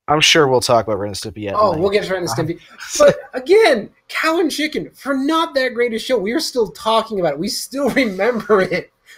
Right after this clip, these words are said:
Speaker 2: We still remember I R, I Am Weasel and I R Baboon, this weird little one spin-off show that came on occasionally that was all about this baboon's hatred of this weasel.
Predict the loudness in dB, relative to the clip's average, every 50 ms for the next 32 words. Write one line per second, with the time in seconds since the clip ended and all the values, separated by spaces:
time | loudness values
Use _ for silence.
0 | _ -20 -10 -6 -4 -4 -4 -4 -4 -2 0 0 0 2 2 0 2 2 2 0
1 | 0 0 -4 _ _ _ _ -20 -8 -2 2 4 4 6 6 6 4 4 2 0
2 | 0 2 6 6 8 8 8 6 4 4 0 -4 -6 -2 0 2 4 4 4 4
3 | 4 2 0 2 2 2 2 2 0 -4 -8 -4 0 2 4 4 4 2 2 0
4 | 0 0 -2 -2 -4 -6 -6 -6 -6 -8 -8 -10 -12 -10 -8 -8 -8 -8 -4 -2
5 | 0 2 2 0 -2 -2 -2 -2 -2 -2 -6 -8 -2 0 2 2 4 2 0 0
6 | -4 -6 -4 -4 -4 -4 -6 -10 -10 -6 -6 -4 -4 -4 -6 -6 -6 -6 -2 -2
7 | -2 -2 -2 -2 -4 -4 -4 -4 -6 -8 -12 -20 -20 -20 _ _ -8 -4 -2 -2
8 | -2 -4 -6 -12 _ -2 2 4 4 6 4 4 2 0 0 2 4 4 4 2
9 | 0 -2 -6 -6 -2 0 0 0 2 0 0 -2 -2 -2 -4 -2 0 0 0 0
10 | -2 -4 -6 -6 -6 -6 -8 -8 -10 -10 -8 -6 -6 -6 -8 -10 -12 -16